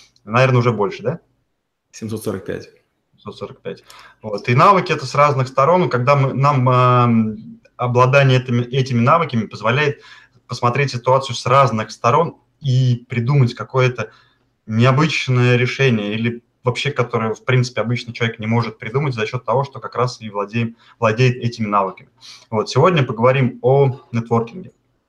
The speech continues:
Speaker 1: А мне кажется, это такой, наверное, один из ключевых навыков в траблшутинге, да и вообще, в принципе, в жизни человека, потому что, э, взять моих любимых предпринимателей,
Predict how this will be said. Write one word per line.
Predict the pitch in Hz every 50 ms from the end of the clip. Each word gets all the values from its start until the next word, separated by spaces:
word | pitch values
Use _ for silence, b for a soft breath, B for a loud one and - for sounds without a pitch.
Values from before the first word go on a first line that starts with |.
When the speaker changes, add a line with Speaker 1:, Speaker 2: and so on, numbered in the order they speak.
| _ _ _ _ _ _ _ _ _
Speaker 1:
А | - 98 92
мне | 95 110
кажется, | 107 131 127 120 120 - 127
это | 117 - 113
такой, | - 113 - 131 123 120 B B B B B B _
наверное, | - 117 117 117 123 123 117 117 113 110 107 - - - - _ _
один | - - 113 117 131 131
из | 123 127
ключевых | - 123 120 120 - 143 139 123 -
навыков | 131 131 139 135 123 - 110 - - - - -
в | 110 101 - -
траблшутинге, | - 117 110 113 120 123 120 - 170 175 - 143 120 104 104
да | 110
и | 123 135
вообще, | 143 143 - 180
в | 143 -
принципе, | - 170 170 139 - - -
в | 120
жизни | 113 139 143 117 104 95
человека, | - - 110 120 143 175 - - -
потому | _ - 107 117 117 117
что, | 117 - 107 B B B B B B B B
э, | - 107
взять | 98 107 156 156 - -
моих | 113 117 127 127 123 -
любимых | 120 113 123 131 120 117 - - _ _ _
предпринимателей, | - 117 123 - - 135 127 123 104 98 101 101 98 - - - 90 90